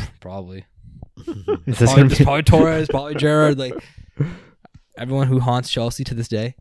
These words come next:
Speaker 2: Oh.
Speaker 1: Um, actually, Gerrard did help us out the one time, though.
Speaker 2: Yeah.
Speaker 1: Little foot slip.
Speaker 2: <laughs> There you go. Ah.
Speaker 1: Demba Ba.
Speaker 2: Um,
Speaker 1: Uh, but yeah, uh, it was, yeah, from my, from my point of view, it was, it was a tough one because this game could have meant a lot in the standings. Chelsea could have been sitting in third place right now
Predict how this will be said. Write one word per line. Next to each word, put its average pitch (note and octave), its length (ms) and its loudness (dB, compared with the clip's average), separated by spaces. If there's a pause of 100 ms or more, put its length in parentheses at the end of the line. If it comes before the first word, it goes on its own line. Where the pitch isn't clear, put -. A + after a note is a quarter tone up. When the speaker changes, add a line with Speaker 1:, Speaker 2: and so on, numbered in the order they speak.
(180)
Speaker 2:
Oh. G2 480 -6
Speaker 1:
Um, F#2+ 640 -10 (840)
actually, F#2+ 260 -16 (260)
Gerrard G#2 260 -6
did F#2 100 -12
help F#2+ 160 -8
us - 80 -10
out E2+ 100 -6
the D#2+ 60 -12
one D#2 160 -16
time, - 260 -20
though. A2 100 -20 (1200)
Speaker 2:
Yeah. G#2 160 -8 (160)
Speaker 1:
Little D#2+ 140 -14
foot - 240 -20
slip. - 280 -20 (280)
Speaker 2:
<laughs> D#4+ 100 -8 (460)
There - 100 -2
you - 80 -10
go. G2+ 100 -8 (100)
Ah. F4 260 -8 (280)
Speaker 1:
Demba D#3+ 200 -6
Ba. B2+ 300 -12
Speaker 2:
Um, G2+ 380 -8
Speaker 1:
Uh, C#3 420 -4
but D#3 140 -2
yeah, A2 320 -6
uh, C#3 40 -8
it C#3+ 200 -4
was, D#3 260 -4
yeah, C3 140 -10
from C3+ 160 -8
my, C#3 160 -2
from - 300 -10
my C3+ 120 -6
point A#2+ 200 -8
of G#2+ 60 -10
view, G#2+ 220 -6
it A2 40 -6
was, A2 120 -8
it - 100 -20
was A#2 120 -10
a A2 40 -10
tough G#2 240 -10
one G2 180 -12
because A2 260 -8
this A#2 160 -6
game A2+ 240 -6
could A2 100 -6
have G#2 80 -8
meant G2+ 180 -10
a G2 60 -10
lot F#2+ 340 -6
in A2 120 -12
the F#2+ 80 -10
standings. G2+ 480 -10
Chelsea G2+ 260 -8
could G#2 120 -8
have F#2+ 40 -8
been F#2+ 80 -12
sitting G2+ 260 -10
in F#2+ 80 -12
third F#2+ 280 -14
place G2+ 240 -12
right F#2+ 120 -12
now G2+ 280 -14